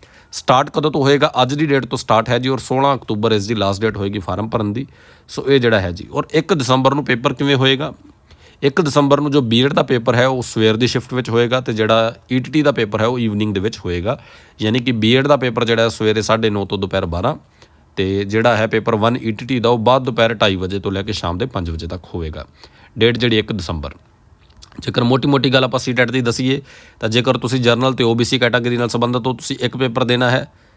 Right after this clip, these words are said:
ਤਾਂ ਉਹਦੀ ਹਜ਼ਾਰ ਰੁਪਏ ਫੀਸ ਹੈ, ਜੇਕਰ ਦੋਨੋਂ ਪੇਪਰ ਦੇਣੇ ਨੇ ਸੋ ਬਾਰਾਂ ਸੌ ਰੁਪਏ ਫੀਸ ਹੈ। ਜੇਕਰ ਕਿਸੇ ਦੀ ਈ ਟੀ ਟੀ ਅਤੇ BEd ਦੋਨੋਂ ਕੀਤੇ ਹੋਏ ਉਹ ਦੋਨੋਂ ਪੇਪਰ ਦੇਣਾ ਚਾਹਣਗੇ ਤਾਂ ਉਹ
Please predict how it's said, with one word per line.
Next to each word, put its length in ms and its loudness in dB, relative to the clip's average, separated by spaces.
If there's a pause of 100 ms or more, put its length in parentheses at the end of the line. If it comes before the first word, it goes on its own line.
(400)
ਤਾਂ 140 2
ਉਹਦੀ 240 0
ਹਜ਼ਾਰ 220 2
ਰੁਪਏ 140 -4
ਫੀਸ 280 -4
ਹੈ, 80 2
ਜੇਕਰ 280 0
ਦੋਨੋਂ 240 0
ਪੇਪਰ 260 -2
ਦੇਣੇ 200 -2
ਨੇ 100 -4
ਸੋ 160 -6
ਬਾਰਾਂ 400 -4
ਸੌ 100 -6
ਰੁਪਏ 160 -8
ਫੀਸ 260 -6
ਹੈ। 60 -2
ਜੇਕਰ 280 -2
ਕਿਸੇ 200 -6
ਦੀ 200 -2
ਈ 40 -2
ਟੀ 100 -6
ਟੀ 140 -4
ਅਤੇ 100 -2
BEd 240 0
ਦੋਨੋਂ 260 0
ਕੀਤੇ 240 -4
ਹੋਏ 160 0
ਉਹ 360 -6
ਦੋਨੋਂ 360 -2
ਪੇਪਰ 240 -4
ਦੇਣਾ 220 -2
ਚਾਹਣਗੇ 360 -2
ਤਾਂ 140 -6
ਉਹ 120 -8